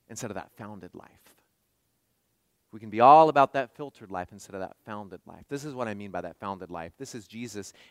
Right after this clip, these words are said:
at the end of the Sermon on the Mount. He says this, "Therefore, everyone who hears these words of mine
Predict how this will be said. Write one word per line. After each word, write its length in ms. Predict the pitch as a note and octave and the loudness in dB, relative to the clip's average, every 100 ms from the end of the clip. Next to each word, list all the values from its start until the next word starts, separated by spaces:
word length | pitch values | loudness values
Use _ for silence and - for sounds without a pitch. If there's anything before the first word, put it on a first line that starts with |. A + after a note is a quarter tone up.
| - | -18
at 100 | - | -12
the 140 | A2+ A#2 | -12 -8
end 300 | A#2+ C3+ - - - | -10 -10 -16 -20 -14
of 100 | A2 | -12
the 60 | |
Sermon 340 | G#2 B2+ A2 G#2 | -12 -12 -12 -10
on 100 | G2 | -10
the 60 | |
Mount. 240 | F#2+ F#2+ G2 | -10 -12 -12
He 80 | G#2 | -14
says 260 | - G2+ | -10 -10
this, 240 | G#2 F#2 - | -8 -10 -10
"Therefore, 720 | A2 B2+ C#3+ - C#3+ A2+ G2+ - _ _ | -4 -4 -4 -10 -4 -2 -4 -8 _ _
everyone 420 | C#3 C#3+ C#3+ C3 | -2 -2 -4 -8
who 120 | A#2 | -12
hears 460 | A2 - E3+ F#3 E3+ | -16 -14 -4 -2 -2
these 200 | E3 C3+ | -10 -10
words 240 | A#2+ A2+ G#2 | -12 -12 -12
of 60 | |
mine 360 | G2+ F#2 F#2 | -12 -10 -10